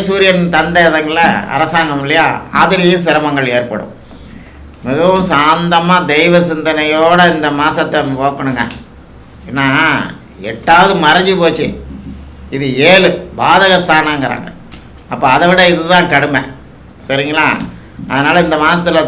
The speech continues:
தொலை தூர பிரயாணம் வர்றதுக்கு வாய்ப்பு இருக்கு. அசையா சொத்துக்கள், வீடு, மனை இவைகள்ல லாபம் வருது, தொழில் விருத்தி ஆகுது. உடம்புல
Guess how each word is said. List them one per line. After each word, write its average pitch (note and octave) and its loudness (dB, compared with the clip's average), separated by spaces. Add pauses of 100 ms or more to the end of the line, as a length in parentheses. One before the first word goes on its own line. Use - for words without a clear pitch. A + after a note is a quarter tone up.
தொலை D3+ 2 (260)
தூர F3 2 (160)
பிரயாணம் D#3 2
வர்றதுக்கு C#3 -2
வாய்ப்பு C#3+ -4
இருக்கு. A#2+ -4 (920)
அசையா E3+ 2 (140)
சொத்துக்கள், D3+ -4 (120)
வீடு, D#3 0 (200)
மனை C#3 2 (680)
இவைகள்ல C#3+ 0 (120)
லாபம் D3 2
வருது, A#2 -4 (1040)
தொழில் E3+ 2
விருத்தி D3+ 2 (100)
ஆகுது. B2 -2 (880)
உடம்புல F3+ 2